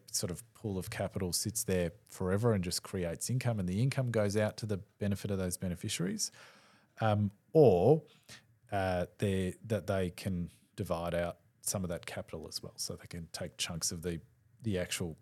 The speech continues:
core assets of the trust out and give those to the beneficiaries. So those are some, some big decisions, um, that the, the will maker gets to make.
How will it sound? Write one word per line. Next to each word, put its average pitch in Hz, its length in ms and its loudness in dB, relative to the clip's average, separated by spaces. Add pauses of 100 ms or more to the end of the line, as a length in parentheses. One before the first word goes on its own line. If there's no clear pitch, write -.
core 90 480 -4
assets 85 360 -4
of 87 80 -8
the 87 60 -4
trust - 400 -8 (100)
out - 380 -8
and 82 100 -16
give - 180 -18
those 78 200 -6
to - 120 -8
the 80 100 -8
beneficiaries. - 760 -14 (1200)
So - 100 0
those 147 240 10
are 123 80 6
some, 113 240 0
some 113 280 2 (280)
big 120 160 4
decisions, 92 720 0 (160)
um, 82 360 -6 (200)
that - 280 -2
the, 85 260 -4 (100)
the 90 120 -6
will 85 180 -2
maker 82 300 -6
gets - 240 -8
to - 100 -4
make. - 360 -8